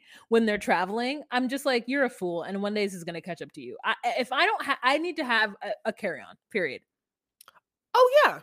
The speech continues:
Speaker 2: Oh, oh, uh, you are absolutely right. I mean, no, you, you could have a, here's the thing, you're dumb i-, if you're dumb if you don't wanna do that, because you can literally have a fanny pack. They have things that you can just, like,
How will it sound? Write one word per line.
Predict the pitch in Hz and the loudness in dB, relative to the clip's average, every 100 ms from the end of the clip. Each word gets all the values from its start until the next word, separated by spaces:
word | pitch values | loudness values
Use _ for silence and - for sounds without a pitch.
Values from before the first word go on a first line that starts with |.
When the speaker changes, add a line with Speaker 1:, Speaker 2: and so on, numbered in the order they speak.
| - | 0
Speaker 2:
Oh, | 339 - | 2 4
oh, | 294 | 2
uh, | 311 302 | 2 2
you | 269 330 | 2 4
are | 302 | 6
absolutely | 311 - 294 285 | 4 0 -6 -4
right. | 277 254 180 | 0 0 0
I | |
mean, | 226 208 | -2 -2
no, | 226 156 190 | -2 -2 -4
you, | 277 | -6
you | 302 392 | -2 2
could | 508 | 2
have | 392 370 | 2 0
a, | 320 - - - | -2 -4 -14 -10
here's | - 466 | -2 0
the | 415 | 0
thing, | 427 | -2
you're | 302 277 | -2 -2
dumb | 339 392 262 | 0 -2 -4
i-, | 233 | -4
if | 262 | -4
you're | 254 381 | -2 -4
dumb | 339 349 | -2 -2
if | 339 | -2
you | 269 | -4
don't | 240 | -2
wanna | 214 | -2
do | 202 | -2
that, | 185 196 | -2 -4
because | - 202 | -8 -8
you | 226 | -8
can | 277 226 | -8 -6
literally | 214 220 214 | -4 -2 -4
have | 180 185 180 175 | -4 -4 -4 -4
a | - | -8
fanny | - 185 247 | -18 -14 -12
pack. | 285 269 269 269 240 | -10 -6 -4 -4 -4
They | |
have | 220 240 - | -8 -10 -12
things | 220 220 | -12 -10
that | 208 | -10
you | 196 | -10
can | 196 | -12
just, | 170 175 175 | -12 -10 -4
like, | 165 160 | -4 -4